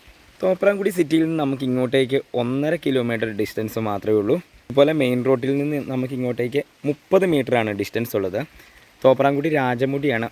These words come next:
മെയിൻ റോഡായിട്ടുള്ളത്. ഈ കാണുന്ന ടാർ റോഡ് തീർന്നാണ് നമുക്ക് വീട് സ്ഥലവും ഉള്ളത്. എല്ലാവിധ വാഹനങ്ങളും നമുക്ക് വീടിൻ്റെ മുറ്റത്ത് എത്തിച്ചേരുന്നതാണ്. മൂവായിരത്തഞ്ഞൂറ് സ്ക്വയർ ഫീറ്റ്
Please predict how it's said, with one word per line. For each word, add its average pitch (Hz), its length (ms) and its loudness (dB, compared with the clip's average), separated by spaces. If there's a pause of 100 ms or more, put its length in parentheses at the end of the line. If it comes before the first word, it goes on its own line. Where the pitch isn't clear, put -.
(140)
മെയിൻ 107 240 -2
റോഡായിട്ടുള്ളത്. 107 560 2 (760)
ഈ 196 140 -2
കാണുന്ന 180 320 0 (100)
ടാർ 120 220 4 (100)
റോഡ് 127 280 2
തീർന്നാണ് 123 520 -2
നമുക്ക് 107 300 -4 (580)
വീട് 107 300 0
സ്ഥലവും 104 420 2
ഉള്ളത്. 101 240 0 (220)
എല്ലാവിധ 113 380 0
വാഹനങ്ങളും 117 640 0
നമുക്ക് 117 260 -2
വീടിൻ്റെ 107 340 -2
മുറ്റത്ത് 110 340 -4
എത്തിച്ചേരുന്നതാണ്. 107 680 -2 (2500)
മൂവായിരത്തഞ്ഞൂറ് 156 680 2
സ്ക്വയർ 151 320 2
ഫീറ്റ് 147 220 0